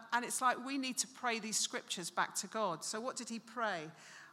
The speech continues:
"We pray that you walk in a manner worthy of the Lord, fully pleasing to him, bearing fruit in every good work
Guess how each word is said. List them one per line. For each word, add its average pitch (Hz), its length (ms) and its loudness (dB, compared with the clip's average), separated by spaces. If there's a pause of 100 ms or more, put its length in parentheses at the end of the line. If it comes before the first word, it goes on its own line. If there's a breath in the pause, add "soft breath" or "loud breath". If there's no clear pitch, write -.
(160)
"We 240 100 -2
pray 254 400 4
that 214 140 -2
you 233 120 0
walk 247 340 -2
in 220 100 2
a 220 40 4
manner 233 380 6
worthy 220 400 2
of 202 140 -2
the 220 80 0
Lord, 202 440 2
fully 277 380 0
pleasing 220 800 -2 (240 loud breath)
to 208 100 0
him, 185 280 -2
bearing 214 340 2
fruit - 420 -4
in 202 100 -6
every 214 300 -4
good 202 300 -4
work 180 460 -2